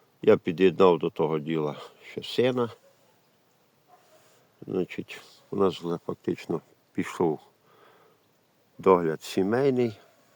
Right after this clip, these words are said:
прополка за жінкою, прививка за мною,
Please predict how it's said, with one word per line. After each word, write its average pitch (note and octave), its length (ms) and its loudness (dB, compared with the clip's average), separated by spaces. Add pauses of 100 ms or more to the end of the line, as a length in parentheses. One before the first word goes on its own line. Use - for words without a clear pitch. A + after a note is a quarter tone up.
(1000)
прополка A2 800 0 (360)
за F2 240 -6
жінкою, - 600 -8 (800)
прививка F2 560 -4
за D#2+ 140 -6
мною, F#2+ 440 -4